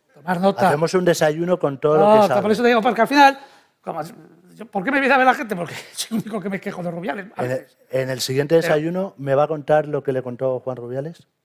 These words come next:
Speaker 1: No, no, porque Juan Rubiales es una conversación que casi pienso, de verdad, que fue de abogado a persona que me vino a contar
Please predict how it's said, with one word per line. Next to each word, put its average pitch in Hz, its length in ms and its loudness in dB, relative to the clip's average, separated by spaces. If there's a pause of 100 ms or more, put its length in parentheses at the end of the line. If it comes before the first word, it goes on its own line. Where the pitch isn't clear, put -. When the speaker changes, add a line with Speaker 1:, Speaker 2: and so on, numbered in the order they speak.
(160)
Speaker 1:
No, 151 300 -8 (260)
no, 120 160 -20
porque 131 280 -20 (460)
Juan 135 140 -20
Rubiales 143 420 -14
es 139 100 -18
una 151 120 -18
conversación 156 480 -10 (440)
que - 180 -8
casi 196 280 -4
pienso, 220 540 -4
de 190 80 -8
verdad, 160 280 -4
que 185 100 -8
fue 180 140 -4
de 190 60 2
abogado 175 460 -2
a 139 320 -10 (440)
persona 170 380 -10
que 170 60 -8
me 156 80 -8
vino 165 160 -12
a 156 60 -12
contar 156 360 -16